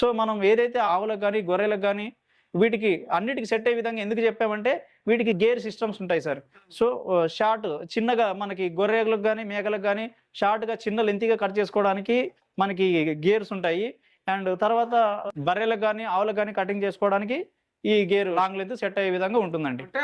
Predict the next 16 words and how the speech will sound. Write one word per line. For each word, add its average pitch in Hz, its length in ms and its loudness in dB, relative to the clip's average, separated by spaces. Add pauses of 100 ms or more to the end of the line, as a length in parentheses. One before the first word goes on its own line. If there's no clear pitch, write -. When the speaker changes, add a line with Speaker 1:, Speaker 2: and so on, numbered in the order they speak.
(160)
Speaker 2:
ఆవులకు 254 300 0 (120)
ఏ - 80 -2
విధంగా 233 320 -2
కట్ 220 160 -2
చేయాలి, 233 220 2 (100)
గేదెలకు 214 500 0
ఏ - 60 2
విధంగా 220 240 -2
కట్ 226 160 0
Speaker 1:
అవును 180 220 -2
సార్. 131 100 2
Speaker 2:
చేసుకోవాలి, 277 220 -8
మనం 262 180 -10
జీవాలకు 240 360 2
ఏ 226 80 4
విధంగా 226 200 -4